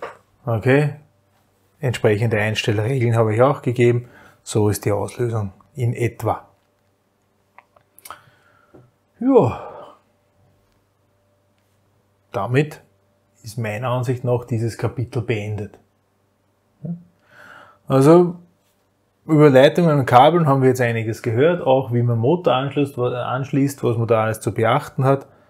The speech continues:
Ich glaube, für unser Leben als Maschinenbauer mit elektrischen Antrieben sind wir sehr gut gerüstet. Hoffentlich. Ja, ich glaub das.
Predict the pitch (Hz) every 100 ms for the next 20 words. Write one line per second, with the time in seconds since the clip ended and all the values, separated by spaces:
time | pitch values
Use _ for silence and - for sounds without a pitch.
0 | _ _ _ _ _ _ _ - 143 -
1 | 117 113 120 139 139 117 - _ _ _
2 | _ _ _ _ - 120 120 131 123 -
3 | 139 151 143 139 113 113 131 139 117 110
4 | 113 110 - 120 117 117 117 107 107 127
5 | 156 135 127 127 _ - _ _ _ _
6 | _ _ _ _ _ _ _ 135 120 120
7 | - - 120 120 113 113 120 120 120 135
8 | 156 156 - _ _ _ - - 135 135
9 | 123 123 - 110 110 113 107 - - 117
10 | 104 110 110 - 110 - _ _ _ _
11 | _ _ _ - 120 107 120 104 101 -
12 | _ _ _ _ - 117 123 - _ _
13 | _ _ _ - 190 - - - - -
14 | _